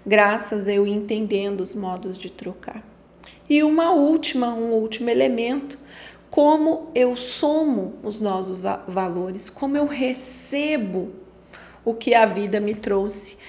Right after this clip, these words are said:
através das minhas trocas. Então, das experiências que eu tive, o que eu aprendo, como eu aprendo,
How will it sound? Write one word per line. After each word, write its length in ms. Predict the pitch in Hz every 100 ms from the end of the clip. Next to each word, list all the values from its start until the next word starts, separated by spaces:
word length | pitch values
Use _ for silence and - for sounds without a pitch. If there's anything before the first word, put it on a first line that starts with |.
| - -
através 760 | 220 220 247 240 208 190 190 208
das 240 | 226 214
minhas 420 | 196 185 208 -
trocas. 800 | - - - - - 226 - - -
Então, 640 | 220 214 214 202 190 180 185
das 200 | 190 196
experiências 760 | - - 208 208 254 277 247
que 100 | -
eu 100 | 220
tive, 400 | 220 - 233 202
o 40 | 220
que 180 | - 294
eu 140 | 254
aprendo, 640 | 226 - 214 202 190 196 202
como 400 | 285 320 285 240
eu 140 | 226
aprendo, 600 | 214 214 202 196 196